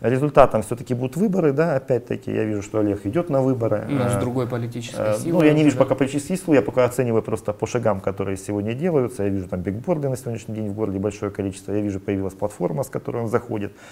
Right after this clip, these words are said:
Speaker 1: И могу провести параллели, что, допустим, в своё время народный депутат Тамазаров, у него был там «Наш регион», у нас там есть, э, депутат, э,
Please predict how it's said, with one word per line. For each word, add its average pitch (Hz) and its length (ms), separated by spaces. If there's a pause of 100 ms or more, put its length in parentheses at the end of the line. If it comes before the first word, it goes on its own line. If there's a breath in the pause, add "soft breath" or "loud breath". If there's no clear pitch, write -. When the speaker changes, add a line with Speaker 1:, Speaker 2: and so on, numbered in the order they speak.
(320 loud breath)
Speaker 1:
И 104 400
могу 117 220
провести 110 340
параллели, 110 380
что, - 160
допустим, 95 340
в 92 40
своё 98 180
время 92 160
народный 95 260
депутат 90 380
Тамазаров, 92 460
у 95 40
него 92 140
был 90 140
там 90 200
«Наш 92 220
регион», 147 480 (320 loud breath)
у - 80
нас 98 220
там 95 160
есть, 92 340
э, 92 180
депутат, 95 580
э, 92 360